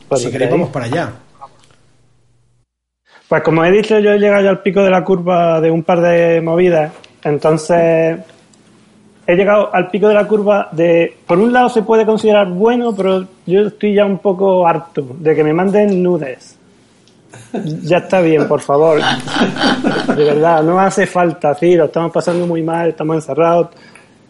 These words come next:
Speaker 1: pero no, ya está, ya está bien. Y por otro lado, eh, estoy ya hartísimo de gente que te explica, gente que te viene y te dice, "Hey, ¿qué tal? ¿Cómo estás?". Y a lo mejor llevas sin hablar con esta persona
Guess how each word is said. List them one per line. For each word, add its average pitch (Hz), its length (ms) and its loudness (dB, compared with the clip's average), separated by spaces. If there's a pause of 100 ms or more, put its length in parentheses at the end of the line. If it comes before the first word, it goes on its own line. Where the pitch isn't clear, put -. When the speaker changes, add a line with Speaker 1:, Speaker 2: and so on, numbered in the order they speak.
(160)
Speaker 1:
pero 151 380 2 (200)
no, 180 340 0
ya 175 100 0
está, 131 300 -8
ya 147 80 0
está 156 160 -2
bien. 127 200 -2 (280)
Y 175 100 0
por 185 140 0
otro 208 220 2
lado, 220 540 0 (200)
eh, 170 720 2
estoy 196 360 0
ya 208 460 0 (180)
hartísimo 190 920 -4
de 160 200 -2
gente 190 280 -2
que 214 80 0
te 202 80 0
explica, 214 640 -4
gente 220 300 0
que 233 100 0
te 233 120 0
viene 233 320 2
y 214 40 -2
te 208 80 -2
dice, 208 360 0
"Hey, 208 340 0 (160)
¿qué 202 120 -2
tal? 160 320 0
¿Cómo 196 180 -2
estás?". 160 420 -4 (380)
Y - 40 -4
a 147 40 0
lo 147 60 0
mejor 160 240 -2
llevas 202 200 2
sin 190 140 -2
hablar 185 220 -2
con 185 120 -4
esta 180 180 -2
persona 196 500 -4